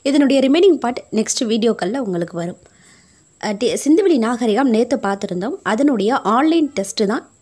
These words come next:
இப்போ நீங்க பார்க்க போறீங்க. அந்த டெஸ்ட்டுக்கான லிங்க் டிஸ்கிரிப்ஷன்ல இருக்கு. அதுக்கு முன்னாடி என்ன அப்படின்னு பார்த்தீங்கன்னா, நம்ம கொடுக்கக்கூடிய டெய்லி, அஹ், வகுப்பு எடுக்கக்கூடிய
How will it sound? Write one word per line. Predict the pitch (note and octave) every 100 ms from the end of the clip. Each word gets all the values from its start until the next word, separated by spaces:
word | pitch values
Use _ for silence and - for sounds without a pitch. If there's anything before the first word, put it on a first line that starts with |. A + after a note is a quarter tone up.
| -
இப்போ | G#3+ - C#4 -
நீங்க | G3 G#3
பார்க்க | A3+ F#3 F#3+
போறீங்க. | F#3 F3 F3 F3 _ - - - -
அந்த | - B3+ C#4+ D#4
டெஸ்ட்டுக்கான | D4+ B3+ G4+ G4 A#3+ C4+
லிங்க் | A3 C4 -
டிஸ்கிரிப்ஷன்ல | F#3 G#3+ C#4 C#4 B3
இருக்கு. | F3+ E3 G#3+ E4 - _ _ _
அதுக்கு | - D4+ F#4+ D4
முன்னாடி | B3 B3 -
என்ன | G3 F#3+ G3+
அப்படின்னு | F3+ F3+ F3+
பார்த்தீங்கன்னா, | F#3+ F#3+ F#3 A#3+ D#4
நம்ம | A#3 D4 E4+
கொடுக்கக்கூடிய | - C4 D4+ C#4 G3+ G3+ C4
டெய்லி, | A3+ C4+ E4+ F4 - -
அஹ், | G3 F#3+ F#3+ -
வகுப்பு | - G#3+ C#4+ D4+
எடுக்கக்கூடிய | A3+ G3+ A3+ - G3 F#3+ C#4